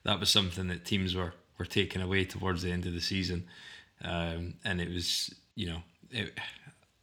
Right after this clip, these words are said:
it, it, it's definitely a criticism of O'Brien that the,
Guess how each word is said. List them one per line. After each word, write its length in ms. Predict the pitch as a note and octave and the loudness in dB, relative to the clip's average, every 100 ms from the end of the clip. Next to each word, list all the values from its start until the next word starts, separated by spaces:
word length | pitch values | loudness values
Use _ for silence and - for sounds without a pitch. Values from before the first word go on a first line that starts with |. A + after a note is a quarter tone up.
| - | -8
it, 240 | B2+ F#2+ | -4 -4
it, 340 | - F2+ G#2+ - _ _ _ _ _ _ _ _ | -6 -8 -8 -10 _ _ _ _ _ _ _ _
it's 200 | A#2+ G#2+ | 0 0
definitely 440 | - A2+ G#2 A2+ F#2 | 4 4 4 0 -4
a 20 | |
criticism 640 | - B2+ A#2 - F#2+ F#2+ | 2 2 4 0 0 -2
of 100 | F2+ | -2
O'Brien 520 | F2+ E2+ G2 F#2 F#2 F2+ | -4 -2 0 0 0 -2
that 180 | F2 - - - - - _ - - | -4 -8 -18 -20 -20 -20 _ -18 -2
the, 680 | G2 F#2+ F#2 F#2 F#2+ F2+ | 4 4 4 2 0 -2